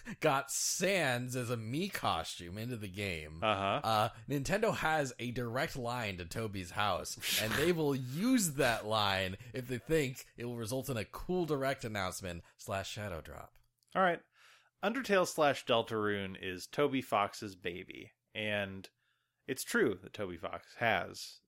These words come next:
Speaker 2: an extremely strong working relationship with Nintendo, perhaps more so than any other company. I have a very strong working relationship with you,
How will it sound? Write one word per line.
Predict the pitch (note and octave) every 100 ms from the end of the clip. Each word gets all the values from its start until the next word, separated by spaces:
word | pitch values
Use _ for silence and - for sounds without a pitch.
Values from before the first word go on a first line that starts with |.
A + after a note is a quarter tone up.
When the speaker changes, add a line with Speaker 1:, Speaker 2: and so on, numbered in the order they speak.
| _
Speaker 2:
an | G2
extremely | F2+ - D3 A#2+
strong | G#2 - A2+ F#2+ E2+ E2+ G#2+
working | G#2 F#2
relationship | F2+ F2+ F2 - F#2+
with | F#2
Nintendo, | F2 G2+ F#2
perhaps | - C3+ C3
more | B2 A2+
so | - G#2+
than | G2+
any | G2 G2
other | F2+ E2+
company. | - F2 - - _ _ _ _ _ _ _ _ _ _ _ _ _ -
I | A#2 C#3+
have | A#2+ G2+
a |
very | F#2+ F#2+ F#2+
strong | - - G2 F#2
working | G2 - F#2+
relationship | F#2+ F2+ - A2+
with | B2+ D3
you, | B3+ F3+